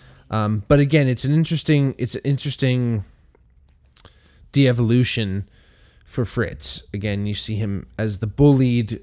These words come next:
as the bullied kid, and again, the Nazi youth is kind of an interesting s-,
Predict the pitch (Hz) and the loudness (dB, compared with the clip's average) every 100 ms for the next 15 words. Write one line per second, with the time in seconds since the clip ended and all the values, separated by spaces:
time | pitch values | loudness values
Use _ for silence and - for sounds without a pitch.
0 | - 113 107 117 123 123 117 101 - 120 | -8 -6 -4 -4 -2 0 0 -4 -2 0
1 | 107 98 - - - - _ _ _ - | 0 0 -4 -16 -20 -20 _ _ _ -20
2 | - - 113 107 104 101 101 101 - - | -14 -4 0 0 0 0 -2 -4 -10 -16
3 | _ - - - - _ _ _ _ 127 | _ -20 -20 -20 -20 _ _ _ _ -2
4 | 131 131 120 110 120 127 - 135 113 120 | 0 2 2 0 -2 -2 -2 -2 2 2
5 | 123 - 123 - 131 120 117 123 123 - | 2 0 -4 -2 0 0 0 -2 -2 -4
6 | - 120 | -4 -4